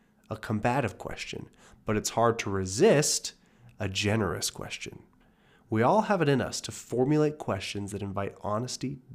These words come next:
dignity, and revelation. There's something redemptive and life-giving about answering, or sorry, asking a better question. Again, that's author, author Krista Tippett.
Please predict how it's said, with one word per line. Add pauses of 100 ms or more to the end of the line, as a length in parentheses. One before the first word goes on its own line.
dignity,
and
revelation. (440)
There's
something
redemptive
and
life-giving (760)
about
answering, (180)
or
sorry,
asking (580)
a
better
question. (580)
Again,
that's
author,
author
Krista
Tippett.